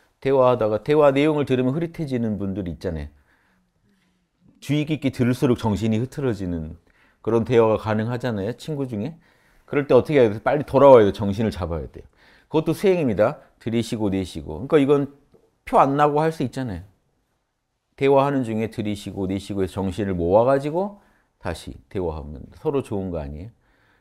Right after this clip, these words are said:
정신 모으고 눈 똑바로 뜨는 것만 해도 정신 차려지고요. 앞에,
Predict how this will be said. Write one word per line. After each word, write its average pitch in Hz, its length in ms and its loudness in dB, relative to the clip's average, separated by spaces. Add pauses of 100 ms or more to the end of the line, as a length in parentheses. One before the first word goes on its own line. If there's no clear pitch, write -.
(140)
정신 101 400 -4
모으고 80 440 -8 (300)
눈 127 260 -2
똑바로 139 520 -4
뜨는 135 260 -2
것만 117 300 -2
해도 101 180 -6
정신 90 420 -8
차려지고요. 78 720 -10
앞에, - 420 -8